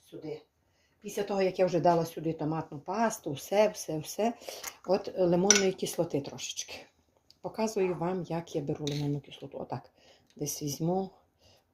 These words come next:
от, щоб видно було. О, десь так, кінчик ложки. Так. Навіть не знаю сказати вам, як це. Отак. А потім буду ще пробувати. Чи треба, чи не треба. Можливо, і не треба, тому що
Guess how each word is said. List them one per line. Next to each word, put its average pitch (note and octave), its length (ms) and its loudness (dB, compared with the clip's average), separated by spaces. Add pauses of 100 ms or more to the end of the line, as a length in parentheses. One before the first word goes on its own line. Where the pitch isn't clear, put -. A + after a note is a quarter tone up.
(160)
от, D#3 280 -10
щоб - 180 -16 (160)
видно D3+ 300 -4
було. D#3+ 340 -2 (720)
О, F#3 100 0
десь E3+ 200 4
так, - 340 0 (400)
кінчик - 500 -2
ложки. D#3 460 0 (920)
Так. - 360 -16 (760)
Навіть D#3 220 2
не D#3+ 120 4
знаю D#3+ 280 0
сказати D3+ 560 -2
вам, D3 240 0
як D3 240 -4
це. - 100 -12 (800)
Отак. - 200 -8 (260)
А F3 100 0
потім C4 400 8
буду G3+ 340 2 (140)
ще - 200 -4
пробувати. C3+ 560 -2 (1000)
Чи - 80 -10
треба, A3+ 340 0
чи F#3+ 160 -4
не F3 100 0
треба. D#3 240 -2
Можливо, A#3 420 2
і G#3+ 100 4
не G3 100 2
треба, D3+ 340 2
тому E3 260 -2
що E3 220 -4